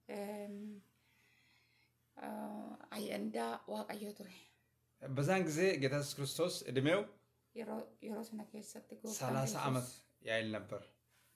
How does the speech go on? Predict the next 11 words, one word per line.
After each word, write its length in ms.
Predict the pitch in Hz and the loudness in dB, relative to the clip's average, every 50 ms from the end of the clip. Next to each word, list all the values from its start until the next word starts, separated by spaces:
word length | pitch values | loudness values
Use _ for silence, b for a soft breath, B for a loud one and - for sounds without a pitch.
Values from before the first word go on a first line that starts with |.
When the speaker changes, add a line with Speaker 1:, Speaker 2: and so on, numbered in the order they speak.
| b - | b -2
Speaker 1:
umuriin 380 | 214 240 262 247 254 254 262 | 0 2 2 4 4 2 4
gooftaa 320 | 247 254 240 247 - 226 226 | 4 2 2 2 0 -2 0
keenya 220 | - 226 220 220 | 0 -2 -2 -2
Yesuus 280 | 214 - - 220 185 - - - - - - _ _ _ | -2 -4 -4 -4 -4 -6 -6 -8 -10 -14 -18 _ _ _
waggaa 320 | - - - - 208 214 | -10 -8 -4 -2 -2 -2
soddoma 340 | 208 214 196 190 208 208 208 | -2 -4 -6 -6 -8 -8 -8
ture. 180 | - - - - _ _ _ _ _ _ _ _ _ _ _ _ _ _ _ _ _ _ _ _ - | -10 -14 -16 -18 _ _ _ _ _ _ _ _ _ _ _ _ _ _ _ _ _ _ _ _ -4
Speaker 2:
በዛን 320 | 127 127 123 139 135 135 135 | -2 0 4 4 6 6 6
ጊዜ 180 | 127 123 110 117 123 | 4 4 4 4 4
ነው 140 | 117 113 110 | 4 4 0
የተጠመቀው። 560 | 110 - - - 123 113 110 110 110 110 107 | -2 -4 -6 -6 -4 -4 -4 -4 -4 -6 -10